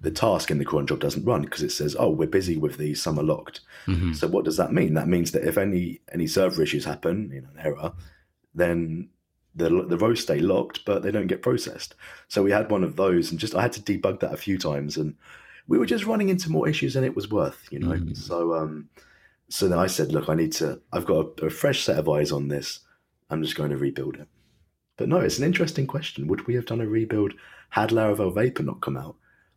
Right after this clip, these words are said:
Speaker 1: I, yeah, we probably wouldn't have done.
Speaker 2: Mm-hmm.
Speaker 1: How
Speaker 2: Yeah.
Speaker 1: things could have been.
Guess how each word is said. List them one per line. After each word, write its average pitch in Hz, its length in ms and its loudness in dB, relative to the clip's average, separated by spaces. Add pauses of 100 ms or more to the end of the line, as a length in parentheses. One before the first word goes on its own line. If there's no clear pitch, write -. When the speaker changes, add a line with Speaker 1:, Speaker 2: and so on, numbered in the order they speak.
(160)
Speaker 1:
I, 165 180 4 (140)
yeah, 185 260 0
we - 80 -2
probably - 260 0
wouldn't 180 200 0
have - 80 -6
done. 69 240 -6 (320)
Speaker 2:
Mm-hmm. 101 320 2 (280)
Speaker 1:
How 107 60 0
Speaker 2:
Yeah. 104 180 6
Speaker 1:
things 87 160 0
could 85 120 -4
have 110 100 -4
been. 113 260 -10